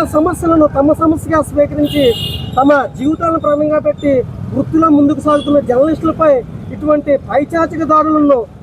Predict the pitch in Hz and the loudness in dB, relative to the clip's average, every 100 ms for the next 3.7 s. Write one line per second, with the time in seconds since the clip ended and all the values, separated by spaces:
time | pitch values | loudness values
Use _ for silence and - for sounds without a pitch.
0 | - 240 277 311 311 285 294 294 277 214 | -8 -4 -2 0 2 0 0 -2 -2 0
1 | 285 277 285 277 277 269 269 277 285 330 | 0 2 0 2 2 2 2 0 -2 -4
2 | - - - 226 277 277 269 220 240 254 | -12 -16 -8 0 0 2 0 0 -2 -2
3 | 294 302 - 247 - 311 311 | 0 0 0 -4 0 2 2